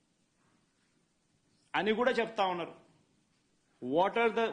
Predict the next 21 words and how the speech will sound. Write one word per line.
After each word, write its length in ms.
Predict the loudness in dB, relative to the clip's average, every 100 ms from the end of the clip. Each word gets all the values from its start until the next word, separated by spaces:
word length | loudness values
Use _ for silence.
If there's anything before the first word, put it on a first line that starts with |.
| 0
what 160 | 0 2
are, 100 | 0 -2 -12 _ -8 0
what 220 | 0 2
are 140 | 0 2
those 180 | 2 2
kind 320 | 0 -2 -2
of 80 | -4 -2
circumstances 600 | -4 -4 -6 -6 -8 -8 -6
అని 100 | -6
చూస్తే, 300 | -8 -6 -4 -4 -6 _ _ _ _ _ _ _ _ _ _ _ _ _ _ _ _ _ _ -4
if 120 | 0
the 100 | 0 0
sample 380 | 0 0 -2 -4
is 60 | -2 -4
obtained 420 | -2 0 2 0 -2
from 200 | -2 -2 -6 -18 _ _ _ _ -18 0
bovine 500 | 4 6 4 2 0 2
milk 240 | 2 0 -8 -16 -20 _ _ _ _ _ _
other 300 | -2 0 2 2
than 160 | 0 -2 -4
cow's 260 | -2 0